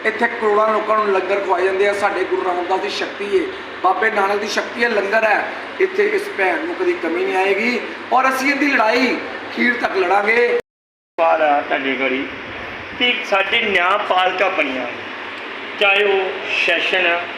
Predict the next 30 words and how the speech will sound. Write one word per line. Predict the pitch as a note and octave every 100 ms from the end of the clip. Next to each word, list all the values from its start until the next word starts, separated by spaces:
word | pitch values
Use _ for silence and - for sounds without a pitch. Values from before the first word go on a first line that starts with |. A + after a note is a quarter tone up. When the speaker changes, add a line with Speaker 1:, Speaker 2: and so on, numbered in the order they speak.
| -
Speaker 2:
ਚਾਹੇ | F3 D#3
ਹਾਈ | D#3+
ਕੋਰਟ | C#3+ E3+ E3+
ਆ | D#3+
ਜਾਂ | D#3+
ਸੁਪਰੀਮ | D#3+ E3 F#3+ G3
ਕੋਰਟ, | D#3 C3+ - - - - - -
ਨਿਆਂ | G3 G3 G#3
ਦਾ | A3+
ਮਤਲਬ | G3+ G#3 A3 A3+ - - - - -
ਧੱਕੇਸ਼ਾਹੀ | G3 - E3+ E3+ F3
ਦਾ | F3
ਇਨਸਾਫ | E3 D3+ C#3
ਹੈ। | B2 - - - - - C4+
ਉਹ | C4+ -
ਕੇਸ | A3+ A#3+ A#3+
ਇੰਨਾ | A3 G#3 G#3+ C4+
ਲੰਮਾ | A#3+ G3+ G#3
ਲੈ | G3
ਜਾਂਦੇ | D#3+ D#3+ F3 F3
ਆ | - - - - - -
ਕਿ | C4
ਉਹ | C4 B3+ B3+ B3+ - - - -
ਬੰਦੇ | G3+ G3+ A#3+
ਨੂੰ | A#3+
ਇੰਨਾ | A3+ A3+
ਮਜਬੂਰ | G#3 F3 A3 A#3
ਕਰਦਾ | G#3+ F3+ G3
ਵੀ | G3+
ਆਪਣਾ | F#3 -